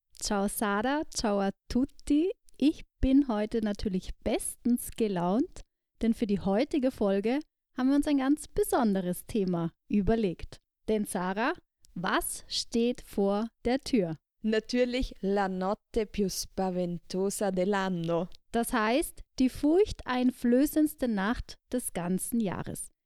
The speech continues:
Speaker 1: Du hast recht, ein weltweiter Gruseltag steht uns allen bevor.
Speaker 2: Die Rede ist dabei natürlich von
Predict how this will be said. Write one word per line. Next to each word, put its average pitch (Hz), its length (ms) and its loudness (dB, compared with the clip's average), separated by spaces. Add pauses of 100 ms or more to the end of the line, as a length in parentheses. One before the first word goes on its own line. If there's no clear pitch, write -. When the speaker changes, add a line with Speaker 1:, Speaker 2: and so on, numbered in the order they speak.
(200)
Speaker 1:
Du 254 140 4
hast - 340 -2
recht, 196 480 -4 (380)
ein 202 340 0
weltweiter 240 960 0
Gruseltag 226 840 -4 (280)
steht - 380 -2
uns 220 260 0
allen 180 440 -4 (180)
bevor. - 420 -2 (300)
Speaker 2:
Die 233 160 2
Rede 240 420 0
ist - 300 -4
dabei 220 440 0
natürlich 220 540 -2
von 202 300 -2